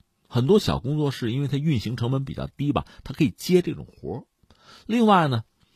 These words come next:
我们知道传统的制造业，你想那众多的工人、高大的厂房啊，大量的设备啊、流水线是那么个玩法。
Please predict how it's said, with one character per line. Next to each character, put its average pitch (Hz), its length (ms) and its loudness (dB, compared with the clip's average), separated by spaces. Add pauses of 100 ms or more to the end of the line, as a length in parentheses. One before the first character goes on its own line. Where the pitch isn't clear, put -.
我 117 140 2
们 127 100 0
知 175 100 0
道 151 200 -2
传 113 440 -2
统 95 220 0
的 76 100 -6
制 87 200 -4
造 73 180 -2
业， 73 180 -10 (760)
你 107 160 -4
想 65 280 -6
那 82 80 -4
众 98 220 -2
多 95 140 4
的 87 80 2
工 104 200 2
人、 90 120 2
高 92 140 0
大 82 120 -2
的 76 80 -4
厂 67 240 -10
房 69 220 -6
啊， 107 140 -2 (280)
大 - 140 -8
量 90 160 -2
的 90 60 0
设 107 240 2
备 92 160 2
啊、 87 40 0
流 101 120 2
水 82 160 -2
线 104 180 -4 (140)
是 127 100 -4
那 180 100 6
么 147 100 0
个 78 60 -6
玩 69 220 -4
法。 - 160 -12